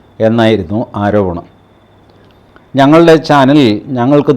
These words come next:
തോന്നുന്ന തലക്കെട്ട് കൊടുക്കും, അശ്ലീലമൊന്നും കൊടുത്തില്ലല്ലോ" എന്നുള്ള മുഖമടച്ചുള്ള മറുപടിയാണ്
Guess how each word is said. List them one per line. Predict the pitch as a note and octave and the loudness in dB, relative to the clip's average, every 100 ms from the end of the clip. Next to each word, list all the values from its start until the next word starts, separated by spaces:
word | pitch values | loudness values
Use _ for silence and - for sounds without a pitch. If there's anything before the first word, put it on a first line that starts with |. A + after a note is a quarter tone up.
| - | 0
തോന്നുന്ന | B2+ D3+ D3 C#3+ A2+ | 0 0 0 0 2
തലക്കെട്ട് | A2+ - A#2+ A#2 | 0 0 -2 -2
കൊടുക്കും, | A2+ F2+ G#2 G2+ _ _ _ _ _ A#2+ | -2 -2 -8 -10 _ _ _ _ _ -2
അശ്ലീലമൊന്നും | A#2+ - E3+ D#3+ E3 C3+ D3+ | -2 2 2 4 4 4 2
കൊടുത്തില്ലല്ലോ" | C#3 A#2 A2 B2+ A#2+ A2+ G#2+ G2+ - | 0 -2 0 2 2 2 0 0 -6
എന്നുള്ള | B2 A2+ A#2+ A#2 G#2+ F#2 - _ _ _ _ | -6 -4 0 0 2 0 -4 _ _ _ _
മുഖമടച്ചുള്ള | A#2+ A#2 D#3+ D#3+ C3+ D#3 B2+ A2 | -2 0 0 2 2 2 0 2
മറുപടിയാണ് | B2+ G#2+ A2+ B2+ A#2+ G#2 F#2+ G#2+ | 2 0 0 2 0 0 -4 -8